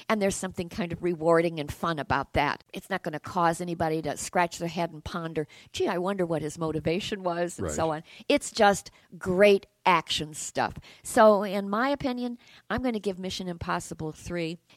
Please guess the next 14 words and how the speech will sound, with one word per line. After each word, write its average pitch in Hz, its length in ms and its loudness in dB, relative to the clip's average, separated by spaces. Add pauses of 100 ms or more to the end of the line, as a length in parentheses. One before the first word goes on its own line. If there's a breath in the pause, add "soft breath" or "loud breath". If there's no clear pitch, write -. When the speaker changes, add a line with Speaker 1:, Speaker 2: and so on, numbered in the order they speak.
Speaker 1:
a 240 120 0
green 220 340 2
light. 139 380 -14 (300)
Not 320 220 -2
the 214 80 0
brightest 196 560 -2
green 196 220 -2
light 170 260 -4
that 175 100 -6
I've 165 140 -6
ever 160 220 -4
given, 165 320 -6
but 220 180 0
certainly 143 580 -4